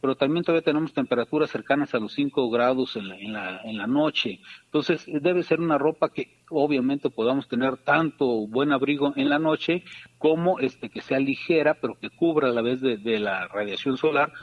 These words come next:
durante el día. La hidratación es importantísima, el estar consumiendo líquidos, y para esto tenemos puestos de abastecimiento durante todo el, todo el camino y obviamente en la, en las zonas de pernota para que sea agua de calidad,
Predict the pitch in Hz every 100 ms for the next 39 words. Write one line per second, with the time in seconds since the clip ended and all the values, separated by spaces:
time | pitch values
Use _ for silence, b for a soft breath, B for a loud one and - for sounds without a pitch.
0 | B _ - 123 110 107 117 104 120 123
1 | 117 117 127 147 151 156 - 180 185 175
2 | - 143 135 120 117 110 143 135 120 113
3 | 113 - 151 156 135 131 135 147 139 135
4 | 165 165 143 135 143 B B B B -
5 | 165 147 143 156 170 - 131 143 - -
6 | 143 - 135 123 107 - 110 - 120 147
7 | 156 139 120 113 - 107 139 143 131 B
8 | B _ 143 139 - 120 147 127 135 127
9 | 139 139 123 120 117 113 139 143 135 -
10 | 123 135 143 - 147 139 117 - - -
11 | 151 156 - - 147 147 160 151 143 -
12 | 101 101 107 123 123